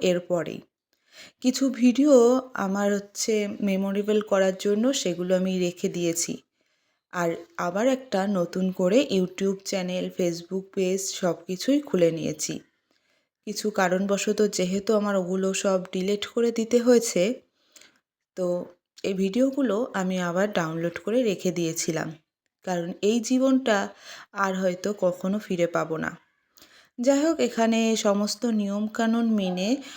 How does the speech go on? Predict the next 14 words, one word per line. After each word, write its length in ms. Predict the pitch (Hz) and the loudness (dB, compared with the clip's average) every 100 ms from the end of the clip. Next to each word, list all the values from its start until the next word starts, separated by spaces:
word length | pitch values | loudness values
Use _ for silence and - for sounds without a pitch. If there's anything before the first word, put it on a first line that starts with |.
| - | -8
আমাকে 420 | 196 196 208 226 220 | -2 0 0 0 2
খেতে 360 | - 190 190 | 2 2 2
দেওয়া 240 | 190 202 208 | 4 4 4
হয়েছিল, 580 | 202 190 - 190 220 302 - - - | 0 0 0 2 2 2 -4 -20 -10
আর 180 | 175 165 - | -8 -6 -4
আমি 300 | 175 180 220 | -4 -2 -2
সবার 340 | - 180 180 | 0 0 0
প্রথমে 480 | 175 175 175 185 226 | 0 -2 -2 -4 -2
ভাগ্না 380 | 208 165 170 170 | -4 -6 -6 -4
ভাগ্নিদেরকে 720 | 170 165 170 170 175 175 190 | -4 -4 -4 -2 -4 -4 -8
খাইয়ে 440 | 185 - 165 180 | -6 -4 -2 -2
দিলাম, 340 | 185 202 226 311 - - - - - | -2 0 0 -2 -6 -18 -16 -16 -6
আর 180 | 175 165 - | -4 -4 -8
তারপরেই 680 | 165 151 156 175 165 214 | -8 -8 -8 -6 -2 -2